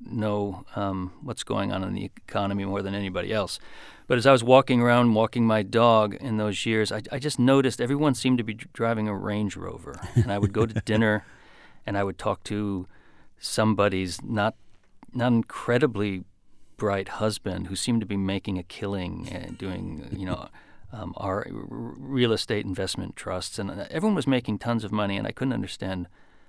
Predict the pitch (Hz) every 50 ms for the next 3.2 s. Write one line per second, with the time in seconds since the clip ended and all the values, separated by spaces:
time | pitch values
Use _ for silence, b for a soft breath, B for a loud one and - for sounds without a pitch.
0 | - - - 120 107 95 95 - 110 104 101 - - 87 85 - - b b b
1 | b b b b b b b b - 117 107 104 101 98 - - 120 110 104 110
2 | - - 107 104 98 101 107 113 110 104 98 95 92 95 95 92 - - - 110
3 | 95 92 90 92